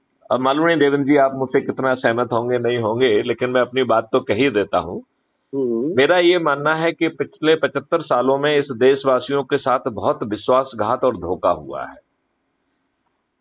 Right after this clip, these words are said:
Speaker 1: जब अंग्रेज बेहद ही डरे हुए थे,
Speaker 2: हम्म।
Speaker 1: और ये बात मैं नहीं कह रहा हूँ,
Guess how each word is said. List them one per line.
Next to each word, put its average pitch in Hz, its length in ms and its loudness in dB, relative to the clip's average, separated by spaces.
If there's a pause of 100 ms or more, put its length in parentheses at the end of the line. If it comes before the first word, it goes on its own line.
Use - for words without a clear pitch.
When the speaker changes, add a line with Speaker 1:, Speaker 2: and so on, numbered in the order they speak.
(220)
Speaker 1:
जब 139 180 4
अंग्रेज 151 580 2
बेहद 123 520 0
ही 175 180 4
डरे 131 280 4
हुए 117 360 2
थे, 110 180 -4 (1200)
Speaker 2:
हम्म। 123 360 -2 (260)
Speaker 1:
और 123 180 2
ये 147 180 2
बात 160 320 2 (240)
मैं 120 200 0
नहीं 175 220 0
कह 160 140 4
रहा 143 260 0
हूँ, 90 300 -8